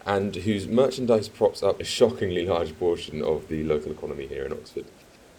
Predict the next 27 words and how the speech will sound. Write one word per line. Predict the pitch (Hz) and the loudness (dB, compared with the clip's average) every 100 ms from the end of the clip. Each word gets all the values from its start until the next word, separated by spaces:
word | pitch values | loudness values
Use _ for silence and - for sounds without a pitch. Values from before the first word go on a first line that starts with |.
| - | -6
If | 104 | -2
you'd | 113 | 6
like | 131 127 | 6 8
to | 127 | 8
learn | 120 120 | 8 8
more, | 147 180 - | 6 4 6
or | 160 185 | 8 10
indeed | 180 147 135 | 8 4 0
if | 127 | 0
you'd | 113 | 2
like | 110 | 2
to | - | 0
book | - 113 | 0 2
an | 110 | 2
in-person | 117 113 104 95 95 | 4 2 0 -4 0
tour | 98 92 | 4 4
with | 92 104 107 | 2 0 -2
me, | 87 80 80 | -2 -2 -2
there | 78 87 | 2 4
is | 87 92 | 4 4
loads | 104 110 110 | 6 8 6
of | 98 | 0
information | 87 85 82 80 82 | -4 -2 -2 -2 -6
on | 80 | -4
my | 76 | -2
website | 76 73 - 76 76 - | -2 -4 -4 -4 -4 -6
at | 73 | -6